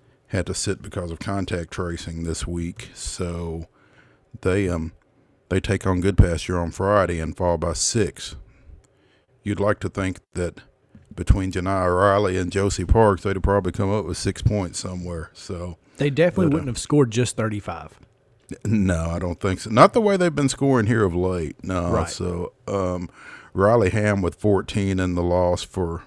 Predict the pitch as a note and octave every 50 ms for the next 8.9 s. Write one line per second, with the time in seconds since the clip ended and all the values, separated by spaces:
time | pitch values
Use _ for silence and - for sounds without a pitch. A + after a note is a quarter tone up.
0 | - - - F2 F2 - - - F2+ F2 F2 F#2 - - F2 F2 F2 F2 F2 -
1 | F#2+ F#2 F2 E2+ F2+ E2+ - F2 F2 E2+ D#2 - - - G2 F#2+ F#2 F2+ F2+ F2
2 | F2+ F2+ E2 - - _ _ _ - - - - - - _ _ _ _ _ _
3 | _ _ _ _ _ _ _ - - _ _ _ _ _ - - - - - -
4 | - F2 - - - - - - - _ _ _ _ _ _ _ _ - F#2+ F#2+
5 | A#2+ D#3 D#3 E3+ E3 D3 - - _ _ - B2 G3+ D4 D4 G#3 A#2+ G2+ A#2 D#3
6 | E3+ - E3 D3+ C3 - - G#2 A2 C#3 F3+ E3+ - - F#2+ F2 E2+ D#2+ F2 A2
7 | C#3+ D3 A2 E2 D#2+ E2 F2 F#2 F#2+ G2+ G2 - - D#3+ E3+ E3+ D#3 A2 F#2+ F#2+
8 | F2 E2+ E2+ - - - B2+ A2 A2+ A2 G#2+ A2 A#2 G#2+ F#2+ G2 G2+